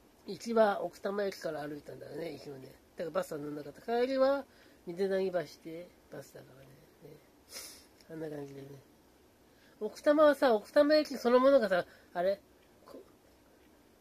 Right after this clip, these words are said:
あれ、かなり高い。高山電車みたいな感じ、高原電車っていうか、高いとこまで通ってっからさ、もう、登り口がもう奥多摩駅だからね、あれね。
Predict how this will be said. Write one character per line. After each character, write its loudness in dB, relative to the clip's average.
あ -10
れ、 -4
か 2
な 10
り 2
高 -2
い。 -4
高 -4
山 0
電 2
車 -8
み -10
た -8
い -10
な -14
感 -8
じ、 -14
高 -4
原 -4
電 -4
車 -10
っ -12
て -20
い -18
う -20
か、 -20
高 -6
い -4
と -12
こ -12
ま -8
で -14
通 -16
っ -20
て -20
っ -20
か -18
ら -14
さ、 -20
も -2
う、 -10
登 0
り -4
口 0
が 8
も 4
う 4
奥 -4
多 -2
摩 0
駅 -2
だ -8
か -8
ら -8
ね、 -12
あ -12
れ -14
ね。 -16